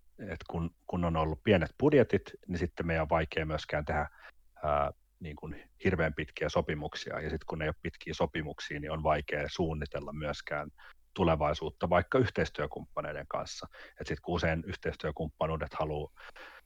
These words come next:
tai niitä haluu sitouttaa myös siihen vaikka C S K-joukkueen tekemiseen, niin silloin, silloin esimerkiksi Aleksi B:n kohdalla kävi vähän silleen, että,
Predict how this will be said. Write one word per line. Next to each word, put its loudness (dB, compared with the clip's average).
tai 6
niitä 2
haluu 6
sitouttaa 2
myös -2
siihen -2
vaikka -2
C -6
S -6
K-joukkueen -2
tekemiseen, 0
niin -8
silloin, -4
silloin -6
esimerkiksi -6
Aleksi 0
B:n 6
kohdalla -2
kävi -6
vähän -2
silleen, -6
että, -8